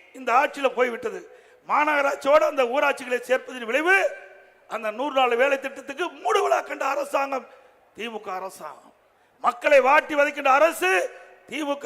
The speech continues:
அரசு என்பதை நீங்கள் எண்ணி பார்க்க வேண்டும். அதே போல இளைஞர்களுக்கு வங்கியில் வாங்கிய கல்வி கடன் ரத்து, நாங்க ரத்து பண்ணாங்களா? மாதந்தோறும் கேஸ் சிலிண்டருக்கு நூறு ரூபாய் மானியம் கொடுத்தாங்களா?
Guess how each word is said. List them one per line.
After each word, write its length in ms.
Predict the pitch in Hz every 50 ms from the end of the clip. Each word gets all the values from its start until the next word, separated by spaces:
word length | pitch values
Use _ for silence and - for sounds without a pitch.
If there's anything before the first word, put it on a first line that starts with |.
| 262 247
அரசு 180 | 240 240 233 240 233
என்பதை 220 | 240 247 247 240 233
நீங்கள் 220 | 233 226 220 220 226
எண்ணி 120 | 233 240 233 - 214
பார்க்க 280 | 208 190 - 196 165 170
வேண்டும். 300 | 185 196 190 - - _ _ _ _ _ _ _ _ _ _ _ _ -
அதே 160 | - 196 247 262 254
போல 120 | 269 262 262 247 240
இளைஞர்களுக்கு 600 | 269 294 302 294 277 285 277 277 277 269 269 262 226 214 - - - - - - _ _ _ _ _ _ _ _ _ _ _ -
வங்கியில் 380 | 196 240 277 277 294 285 269 269
வாங்கிய 340 | 285 294 285 277 277 277 277 269 269 269 - 220
கல்வி 220 | 247 294 294 302
கடன் 280 | - 294 277 269 254 247
ரத்து, 200 | 262 277 - - 320 294
நாங்க 160 | 302 294 285 277 277
ரத்து 160 | 294 285 349
பண்ணாங்களா? 420 | 349 349 330 330 330 330 349 370 381 370 359 320 285 - - - - - - - - - - - - - - - - - - - - - - - - - - - - -
மாதந்தோறும் 600 | 185 214 285 294 294 294 294 302 302 311 311 302 302
கேஸ் 220 | 269 311 320 311 311
சிலிண்டருக்கு 420 | 294 302 302 294 302 269 294 294
நூறு 140 | 285 311 330 330
ரூபாய் 220 | 339 339 320 320
மானியம் 380 | 320 320 320 330 320 320 - -
கொடுத்தாங்களா? 520 | 330 339 - 349 330 330 330 339 349 359